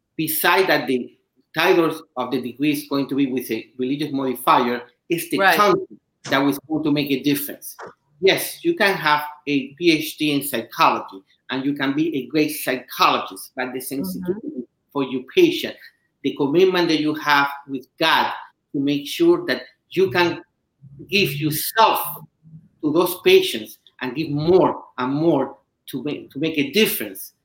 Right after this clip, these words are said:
Speaker 1: That's the type of individuals needs to be in our program. Anyone can teach psychology, but not everyone can teach psychology with a religion emphasis. Therefore,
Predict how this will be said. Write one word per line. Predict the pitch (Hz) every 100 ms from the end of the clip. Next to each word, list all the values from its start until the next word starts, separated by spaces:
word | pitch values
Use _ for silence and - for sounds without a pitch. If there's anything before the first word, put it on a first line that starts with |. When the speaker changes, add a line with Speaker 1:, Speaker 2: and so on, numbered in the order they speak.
| _
Speaker 1:
That's | 143 143
the | 147
type | - 147 147
of | 120 - _ _ _ _
individuals | 175 131 147 175 165 131 123 -
needs | 143 170 165
to | - 123
be | 131 127
in |
our | 113 120
program. | 117 - 135 - - _ _ _ _ -
Anyone | 190 220 202 165 147
can | 143 135
teach | 165 160
psychology, | 143 120 - 127 - - - _ _ -
but | - 120 151
not | 165 -
everyone | 190 160 135 131 120 - _ _
can | 139 131
teach | 123 151 -
psychology | - 120 - - 165 151 131 143 - _
with | 147 135
a | 127
religion | 117 123 131 151 147 131 - _ _ _ _ 110 113
emphasis. | 139 123 110 - - _ _ - _ - - - -
Therefore, | 185 202 - 139 -